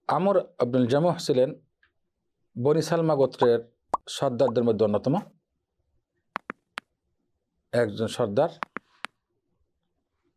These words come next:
ইবনে কালবি বলেছেন যে আমর ইবনুল জামুহ রাদিয়াল্লাহু তাআলা আনহু আনসারীদের মধ্যে সর্বশেষ ইসলাম গ্রহণকারী ব্যক্তি।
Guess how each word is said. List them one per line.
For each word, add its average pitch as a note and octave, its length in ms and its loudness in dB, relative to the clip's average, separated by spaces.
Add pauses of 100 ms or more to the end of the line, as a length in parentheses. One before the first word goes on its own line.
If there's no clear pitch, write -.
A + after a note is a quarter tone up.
(640)
ইবনে C#3 260 2
কালবি C#3+ 500 0 (140)
বলেছেন A#2 500 0 (2000)
যে A2+ 420 2 (400)
আমর F3+ 220 2
ইবনুল F3 180 2
জামুহ D3+ 460 0
রাদিয়াল্লাহু B2 340 2
তাআলা A2 160 2
আনহু D#3+ 180 0 (640)
আনসারীদের G3 460 2
মধ্যে C3 260 2
সর্বশেষ E3 420 0
ইসলাম B2+ 280 -2
গ্রহণকারী A2 340 0
ব্যক্তি। - 280 -10